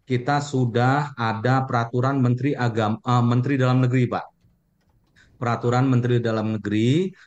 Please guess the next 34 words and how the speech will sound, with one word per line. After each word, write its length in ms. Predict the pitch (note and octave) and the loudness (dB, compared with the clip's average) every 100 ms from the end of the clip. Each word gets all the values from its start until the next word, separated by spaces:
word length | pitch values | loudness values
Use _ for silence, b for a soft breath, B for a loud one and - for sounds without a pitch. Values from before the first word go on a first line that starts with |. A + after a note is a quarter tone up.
| _ | _
nomor 300 | A2+ A#2 A#2+ A#2 | -2 0 0 0
lima 220 | A2+ G#2+ | 0 -2
belas 480 | G#2 G#2 B2 C3 B2+ | -2 0 0 -2 -2
tahun 300 | A2 B2 B2 | 0 2 2
dua 160 | A2+ A2 | 2 0
ribu 300 | G#2+ G#2+ G#2+ | -2 -4 -2
dua 220 | G#2+ G2+ | -2 -2
tiga 480 | - G2 G2+ G#2+ C3 - | -4 -4 -2 0 -2 0
tentang 560 | B2+ A#2 C3+ C#3+ C3 | 0 0 -2 -2 -4
penyusun-, 720 | C#3+ C3+ B2+ A#2+ B2+ A#2+ B2 | -2 2 2 2 0 -2 -2
pedoman 580 | - C3 A#2 A2 C3 C#3 | -2 0 0 2 0 0
penyusunan 800 | C3+ A#2+ A2 G#2+ G#2+ B2 C3 C3 | -2 0 -2 -4 -2 0 -2 -2
A 160 | A#2 - | -6 -2
P 160 | A2+ | -4
B 240 | G2+ G#2 G2 | 0 -2 0
D 220 | C3 A#2+ | 0 0
dua 160 | G#2+ G#2 | -2 -2
ribu 240 | G#2 G2 | -4 -6
dua 220 | G2 F2 | -6 -6
puluh 80 | E2+ | -6
empat. 180 | F#2 E2+ - _ B B B | -6 -6 -10 _ B B B
Nah, 80 | A2+ | -2
di 80 | A2+ | -2
situ 320 | A2+ C3 D#3 | -2 -2 -2
sudah 320 | D#3 C#3 C#3 | -2 -2 -2
diatur 480 | C3 B2+ G#2+ D#3 D3 | 0 -2 -2 -4 -2
tentang 480 | C3+ A#2 C#3 C#3+ B2+ | -2 -2 -2 -4 -4
fasilitasi 640 | B2+ C3 A#2+ A#2+ A#2 C#3+ | -4 -2 -4 -2 -4 -4
sertifikat 640 | B2+ A#2+ - A#2+ A#2 A#2 G#2+ | -4 -4 -4 -6 -4 -6 -4
halal, 260 | A#2 A2+ | -2 -2
Pak, 140 | G2 F#2 | -4 -6
di 140 | G#2+ | -6
Permendagri 560 | G#2 G2 G2 G2 F#2+ G2 | -6 -4 -2 -2 -4 -6
tersebut. 480 | G2+ - F#2+ F2+ | -6 -10 -8 -8